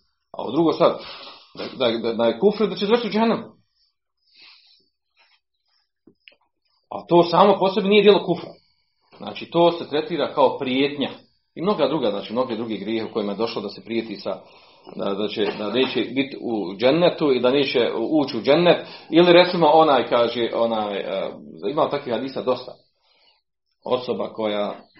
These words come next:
koja čini zulum muahedu. Kafir koji živi kod muslimana pod ugovorom. Šta neće osjetiti? Miris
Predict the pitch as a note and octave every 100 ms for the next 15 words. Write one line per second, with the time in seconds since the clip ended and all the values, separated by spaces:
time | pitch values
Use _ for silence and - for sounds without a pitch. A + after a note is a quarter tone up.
0 | - - _ _ _ _ - A2+ - B2
1 | A2+ G2+ B2+ A#2 G2 - _ _ _ _
2 | A2 G2+ A2+ A2 G#2+ G2+ - - _ _
3 | _ _ _ _ _ _ _ - _ -
4 | G#2+ A#2+ B2 G#2+ G2+ A2+ G2+ G2+ G#2+ A#2
5 | A#2 A2+ A#2 G#2 F2 E2+ _ _ _ _
6 | _ _ _ _ _ _ _ _ _ -
7 | _ _ _ _ _ _ _ _ _ _
8 | _ _ _ - _ _ _ _ _ C6+
9 | C6+ _ _ C6+ _ _ A5 A5+ A5 _
10 | _ _ _ - - - G2+ G#2+ G#2 G#2
11 | A2+ B2 - A#2 A2 G2+ A#2+ A2+